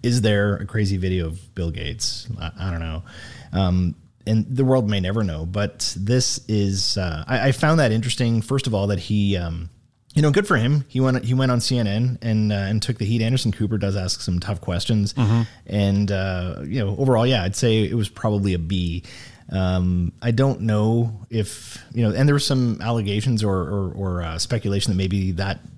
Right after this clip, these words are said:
Speaker 1: that whole ordeal had something to do with his marriage, you know, dissolving. Who knows? Who knows, right? It's like
Speaker 2: Mm-hmm.
Speaker 1: only, only him and his wife would know. But,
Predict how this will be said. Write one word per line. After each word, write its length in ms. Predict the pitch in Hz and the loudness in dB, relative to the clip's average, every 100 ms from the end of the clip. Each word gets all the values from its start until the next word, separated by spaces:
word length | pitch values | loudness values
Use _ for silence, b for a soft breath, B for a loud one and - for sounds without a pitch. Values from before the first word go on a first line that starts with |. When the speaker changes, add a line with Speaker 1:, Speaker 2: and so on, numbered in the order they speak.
| - | -6
Speaker 1:
that 160 | 110 101 | -4 -2
whole 320 | - 120 110 | 2 2 4
ordeal 340 | 107 95 98 | 2 2 2
had 120 | 104 95 | 0 2
something 240 | 107 104 | 2 2
to 80 | 95 | 2
do 80 | 92 | -2
with 80 | |
his 140 | 95 78 | -4 -6
marriage, 520 | 82 101 98 - - - - - - | -4 -2 -4 -6 -12 -18 -20 -18 -8
you 380 | 104 73 90 107 | -6 -6 -2 0
know, 80 | |
dissolving. 400 | 90 95 98 104 | 2 2 2 4
Who 180 | 123 208 | 4 4
knows? 400 | 110 80 - - - | 2 -4 -12 -18 -6
Who 100 | 123 | -2
knows, 260 | 101 85 90 | -2 -2 -6
right? 160 | 87 98 | -4 -4
It's 240 | 98 - | -4 -2
like 120 | 101 | 0
Speaker 2:
Mm-hmm. 80 | 104 | 2
Speaker 1:
only, 180 | 107 98 | 2 2
only 220 | 92 104 | 0 0
him 140 | 87 95 | 0 -2
and 80 | |
his 120 | 87 78 | -4 -4
wife 200 | 80 - | -6 -6
would 100 | 80 | -4
know. 160 | 80 | -2
But, 220 | 92 92 | -2 -4